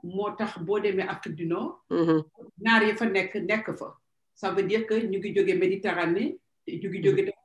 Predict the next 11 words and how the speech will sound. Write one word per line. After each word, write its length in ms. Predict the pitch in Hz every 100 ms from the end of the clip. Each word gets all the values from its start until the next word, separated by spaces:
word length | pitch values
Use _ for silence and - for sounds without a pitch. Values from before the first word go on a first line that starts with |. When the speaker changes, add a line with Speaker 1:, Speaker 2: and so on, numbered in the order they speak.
| -
Speaker 1:
Moyen-Orient. 720 | 170 190 202 208 180 156 131 - _ _ _ _ _ 190
Ay 360 | 190 185 160 -
siècle 340 | - 170 262
ci 140 | 226 262
temps 140 | 226
yu 120 | 196
califat 600 | 220 190 185 180 202 254 165
bi 260 | 220 359 -
lañ 180 | 175 190
fa 100 | 196
nekk. 200 | 170 147